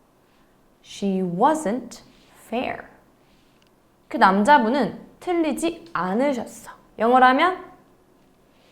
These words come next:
He wasn't wrong. "그 남자분은 헬스장에 있지 않았어." 영어로 하면 He wasn't at the gym. Excellent job. 잘하셨어요.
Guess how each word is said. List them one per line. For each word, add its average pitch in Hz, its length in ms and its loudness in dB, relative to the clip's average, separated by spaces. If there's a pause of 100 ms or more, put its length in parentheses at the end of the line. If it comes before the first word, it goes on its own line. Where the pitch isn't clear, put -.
(340)
He 226 160 -2
wasn't 214 800 0 (340)
wrong. 190 600 -4 (1160)
"그 269 100 -4
남자분은 214 1040 0 (120)
헬스장에 339 520 -2
있지 247 520 -10
않았어." 190 880 -4
영어로 214 280 -4
하면 311 340 -4 (1600)
He 214 200 -2
wasn't 294 600 2 (260)
at 185 160 -4 (140)
the 214 140 -2
gym. 202 540 -6 (1200)
Excellent 254 400 -4
job. 285 460 6
잘하셨어요. 220 880 4